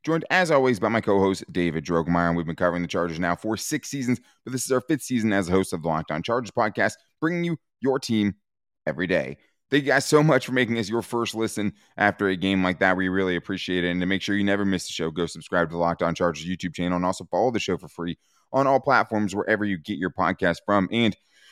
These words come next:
what a frustrating game, right? When the Chargers seem like they may have kind of changed the trajectory of their season late against the Kansas City Chiefs. The Chiefs come down and score.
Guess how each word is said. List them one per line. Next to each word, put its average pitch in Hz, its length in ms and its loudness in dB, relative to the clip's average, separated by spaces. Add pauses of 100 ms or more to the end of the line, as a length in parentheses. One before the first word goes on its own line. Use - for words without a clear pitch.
(240)
what 170 240 8
a 143 80 6
frustrating 117 800 2
game, 87 340 2
right? 107 200 4
When 110 200 2
the 98 60 0
Chargers 107 480 0
seem 131 280 -2
like 110 220 2
they 113 140 4
may 110 220 2
have 104 140 0
kind 120 220 -2
of 92 80 -6
changed 127 380 -2
the 117 40 -6
trajectory 113 640 -4
of 110 160 0
their 110 160 4
season 123 480 0
late 113 260 0
against 104 360 -4
the 101 60 -12
Kansas 104 340 -2
City 92 160 -6
Chiefs. 95 320 -6 (340)
The 107 60 -8
Chiefs 147 300 -2
come 127 200 2
down 107 240 2
and 90 100 -2
score. 90 360 0